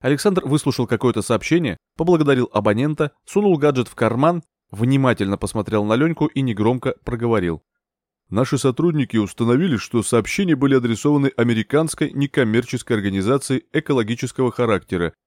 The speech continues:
Chibis Life. Недавно она получила статус иностранного агента. Однако экология тут совершенно ни при чем. Эта шарашка активно занимается подготовкой кадров для так называемых цветных революций». «А что было в шифровке? Вы выяснили?»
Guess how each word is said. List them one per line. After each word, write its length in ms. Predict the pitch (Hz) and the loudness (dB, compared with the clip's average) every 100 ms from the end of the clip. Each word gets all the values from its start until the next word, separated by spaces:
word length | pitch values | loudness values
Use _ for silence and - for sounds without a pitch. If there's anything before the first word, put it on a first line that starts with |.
| _ - | _ -6
Chibis 380 | 175 156 151 - 117 | -2 0 -2 -4 -2
Life. 400 | 104 90 - - _ _ _ _ - | 0 0 -2 -14 _ _ _ _ -2
Недавно 340 | 123 202 180 | 2 4 4
она 120 | 147 139 | 0 2
получила 400 | 139 127 175 147 | 0 2 2 2
статус 360 | - 139 139 | 2 0 0
иностранного 680 | - 139 117 110 110 110 120 123 | 0 0 0 0 0 2 0 0
агента. 520 | 127 120 92 - 76 _ _ | 0 0 -2 -6 -10 _ _
Однако 400 | - 101 165 160 | -6 0 0 2
экология 480 | 147 131 170 214 135 | 0 2 2 2 2
тут 160 | 123 - | 0 0
совершенно 540 | 143 139 - 175 185 | 2 2 2 0 2
ни 100 | 165 | 0
при 160 | 151 139 | 0 -2
чем. 320 | - 95 82 _ - | 0 0 -2 _ -4
Эта 180 | 127 | -2
шарашка 440 | 117 123 170 - 143 | 2 2 2 2 -2
активно 540 | - 113 - 147 160 | -2 -4 -2 0 2
занимается 460 | 127 120 123 135 127 | 2 2 2 2 -2
подготовкой 580 | 120 107 101 120 - 101 | -2 -2 2 0 0 0
кадров 340 | 151 143 131 | 0 2 -2
для 200 | 117 110 | 0 -2
так 280 | - 156 - | 0 -2 -2
называемых 560 | 131 110 113 127 120 - | -4 0 2 2 0 -4
цветных 500 | - 120 - 113 107 - | -4 -4 0 -2 0 0
революций». 640 | 117 117 107 92 - 82 - _ _ _ | 2 2 2 0 -4 -10 -10 _ _ _
«А 120 | - | -6
что 220 | 233 - 285 | -4 -2 2
было 180 | 277 | 2
в 80 | 240 | 2
шифровке? 580 | - 202 214 220 - 240 - | -2 2 4 2 0 -10 -2
Вы 140 | 185 | 2
выяснили?» 540 | 226 302 - 240 196 | 4 2 2 2 2